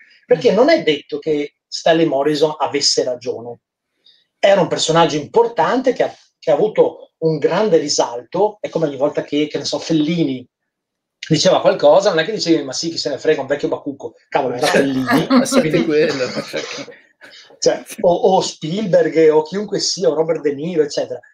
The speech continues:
Speaker 1: Quindi
Speaker 2: Sì.
Speaker 1: anche nel mondo dei ca-, della, dei caratteri, della grafica, il peso di questa frase è fondamentale. Cioè, io quando ho cominciato, ehm, dopo il militare, sono andato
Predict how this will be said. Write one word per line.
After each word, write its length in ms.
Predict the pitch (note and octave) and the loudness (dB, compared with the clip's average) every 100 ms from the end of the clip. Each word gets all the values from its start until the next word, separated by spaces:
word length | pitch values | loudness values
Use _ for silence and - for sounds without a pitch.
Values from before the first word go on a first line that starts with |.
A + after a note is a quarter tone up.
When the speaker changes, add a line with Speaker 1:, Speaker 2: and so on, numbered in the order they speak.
| _ - | _ -8
Speaker 1:
Quindi 280 | E4+ C#4 | -2 -2
Speaker 2:
Sì. 40 | - | -2
Speaker 1:
anche 200 | C4+ D#4+ | -2 0
nel 160 | D#4 C#3+ | 0 2
mondo 240 | E3+ A3+ | 0 0
dei 160 | D3+ C#3+ | -2 -4
ca-, 140 | D3+ | -2
della, 280 | D3+ D3+ C#3+ E3+ | 0 0 0 -4
dei 160 | D#3+ | -4
caratteri, 460 | D#3 C3 E3+ F3+ C#3 | 0 2 2 2 2
della 160 | D#3+ | 2
grafica, 520 | E3 D#3 B3 D4 G#3 - | 4 4 2 0 0 0
il 160 | E3+ E3 | -4 0
peso 320 | B3 D#4+ E3 | 2 2 -2
di 120 | C3+ | -6
questa 300 | C3 A3 - | -4 -4 -4
frase 680 | - D#3 D3 B2 A2+ D3 D3+ - | -4 -2 -2 -2 -8 -6 -6 -4
è 280 | G3 C4+ - | -2 -2 -6
fondamentale. 1300 | - E3 B3+ G3 F3+ E3 C#3 - C#3 G3+ C#3+ B2 - _ | -6 -2 0 0 2 0 -2 -4 -2 0 -2 -4 -12 _
Cioè, 220 | - F3+ - - | -2 0 -2 -2
io 160 | D4 - | 0 2
quando 200 | C#4 D#4+ | 2 2
ho 40 | |
cominciato, 720 | - C#3 - F#3+ G#3 D#3+ - - | 0 -2 0 2 2 2 -2 -12
ehm, 1000 | C#3+ C3+ C3 B2+ A#2+ A#2+ A#2 A2+ A2 G#2+ _ | -10 -8 -8 -8 -10 -12 -14 -20 -20 -20 _
dopo 200 | - B3 | 0 2
il 60 | F#3+ | 2
militare, 480 | D#3 D3 C3+ - | 0 -2 -4 -2
sono 180 | - | -2
andato 60 | F#3+ | 0